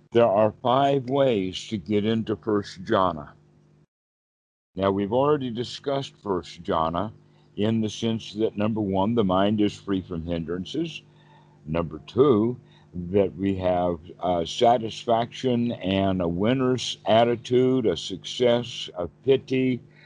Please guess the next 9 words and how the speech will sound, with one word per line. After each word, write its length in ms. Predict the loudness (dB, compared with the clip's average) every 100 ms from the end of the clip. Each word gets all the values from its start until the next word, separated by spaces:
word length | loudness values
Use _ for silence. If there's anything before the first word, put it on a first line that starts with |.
| -20 -18 -4
um, 680 | 0 2 2 2 0 -4 -8 -16 _ _ _ _ _ _
that 200 | 2 2
we 220 | 2 0 2
also 500 | 0 -2 -2 -2 0
have 280 | 2 2
a 80 | 2
mind 460 | -2 0 0 -2 -2
that's 260 | -6 -8
fit 260 | -10 -2 -2